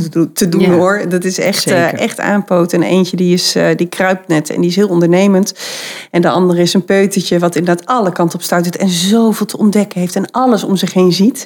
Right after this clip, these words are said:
Speaker 2: Ja.
Speaker 1: Maar deze moeder heeft nog niet geleerd over de jaarreeks. Dus dan zie je dit gebeuren. Dan
Speaker 2: Ja.
Speaker 1: zie je letterlijk: "Nee, dit mag niet. Hou eens op. Ik tel nu tot drie." En nou is het
Speaker 2: Ja.
Speaker 1: klaar. En wat, ja, wat er dan gebeurt is dat je, ehm,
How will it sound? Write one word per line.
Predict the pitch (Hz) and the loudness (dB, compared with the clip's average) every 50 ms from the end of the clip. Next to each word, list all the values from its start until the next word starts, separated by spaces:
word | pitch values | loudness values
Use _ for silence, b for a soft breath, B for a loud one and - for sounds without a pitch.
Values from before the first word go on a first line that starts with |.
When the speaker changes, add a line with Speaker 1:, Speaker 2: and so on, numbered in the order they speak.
| B B | B B
Speaker 2:
Ja. | B 139 151 165 B B B B B B | B -14 -14 -14 B B B B B B
Speaker 1:
Maar | - 196 | 0 2
deze | 214 220 202 202 | 2 4 4 4
moeder | 214 240 262 254 220 | 4 4 4 4 2
heeft | 202 202 190 | 0 0 0
nog | 202 196 | 2 4
niet | 208 240 262 - | 4 4 4 2
geleerd | - 202 196 208 247 277 285 247 - 165 | 0 0 2 4 4 4 2 2 0 -4
over | - 156 156 160 | -6 -4 -4 -4
de | 156 | -4
jaarreeks. | 156 160 160 156 160 156 - - 165 - - - - | -4 -4 -4 -4 -6 -6 -8 -10 -10 -8 -10 -10 -4
Dus | - 202 180 - | -2 -2 0 2
dan | 202 196 | 2 2
zie | 180 170 180 196 226 262 262 | 2 4 4 4 6 6 4
je | 240 | 4
dit | 196 190 208 208 | 4 2 0 -2
gebeuren. | - - 180 160 - 214 214 202 175 170 180 175 | -2 -4 -6 -2 0 2 2 2 2 0 -2 0
Dan | 185 185 | 0 2
Speaker 2:
Ja. | 185 196 | 2 4
Speaker 1:
zie | 220 247 254 | 4 6 6
je | 247 220 196 | 4 4 2
letterlijk: | 196 202 226 233 226 220 220 214 - - - - - _ | 2 0 0 -2 -2 -4 -4 -6 -6 -16 -20 -20 -12 _
"Nee, | - 220 262 311 | 0 2 2 4
dit | 311 349 - | 2 2 2
mag | 220 190 185 190 - | 2 0 0 -2 -2
niet. | 208 196 185 | -2 -2 0
Hou | 180 175 190 220 262 311 | 0 0 0 2 2 2
eens | 320 277 - - | 2 0 -2 -2
op. | - 214 226 220 B B B B B | 0 0 -2 -2 B B B B B
Ik | - 170 - - | -6 -6 -4 0
tel | - 247 220 208 | 0 2 4 4
nu | 214 233 269 392 480 494 | 6 6 6 4 4 2
tot | - 480 466 466 | 2 2 2 2
drie." | - 339 339 311 - 196 | 4 4 4 4 2 2
En | 185 170 196 226 | 0 2 4 4
nou | 285 381 466 440 | 4 4 2 2
is | 381 349 | 0 0
het | - 359 - | -2 -2 0
Speaker 2:
Ja. | - 151 | 0 0
Speaker 1:
klaar. | 294 302 302 233 143 165 170 B B B B B B B B B B | 2 2 2 2 0 -4 -6 B B B B B B B B B B
En | _ 190 190 | _ 0 0
wat, | 196 190 - - _ _ _ | 0 0 -2 -6 _ _ _
ja, | _ 214 202 220 202 185 | _ -2 0 2 2 0
wat | 175 - - - - | 0 -2 -2 0 0
er | 226 208 208 | 2 2 2
dan | 214 196 | 2 2
gebeurt | - - 196 - 285 370 359 349 | 0 -2 0 2 2 2 2 0
is | - 190 | -2 -2
dat | - 233 220 220 - | -2 -2 -2 0 0
je, | - 226 214 196 208 - - _ _ | 2 2 2 0 -2 -6 -10 _ _
ehm, | - 202 196 196 196 196 190 196 190 196 202 | -2 0 2 2 2 2 2 2 2 2 0